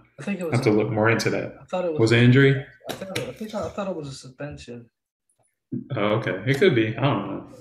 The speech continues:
Speaker 2: <laughs>
Speaker 1: Anyway, doesn't matter. He's out.
Speaker 2: He, he ain't playing. <laughs>
Speaker 1: Ronaldo starting, as he should be. Um,
Speaker 2: Yep.
Speaker 1: uh,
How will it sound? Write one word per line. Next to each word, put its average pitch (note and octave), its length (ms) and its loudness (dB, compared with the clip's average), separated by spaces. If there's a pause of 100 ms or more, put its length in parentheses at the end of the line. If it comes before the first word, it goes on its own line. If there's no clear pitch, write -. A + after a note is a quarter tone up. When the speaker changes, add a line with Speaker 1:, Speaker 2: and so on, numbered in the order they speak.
(720)
Speaker 2:
<laughs> - 80 -2 (580)
Speaker 1:
Anyway, A2 340 -16 (600)
doesn't B2 180 -14
matter. A#2+ 180 -12
He's B2 140 -14
out. A#2 140 -6
Speaker 2:
He, A2 400 -4 (340)
he B2+ 60 4 (120)
ain't A2 100 2
playing. G#2+ 480 0
<laughs> - 40 2
Speaker 1:
Ronaldo C#3 540 6
starting, E3+ 580 4 (420)
as D3+ 160 -4
he D#3 60 -4
should D3 300 0
be. C#3+ 200 -4 (1120)
Um, A2+ 460 -16
Speaker 2:
Yep. - 240 -8 (3000)
Speaker 1:
uh, - 220 -16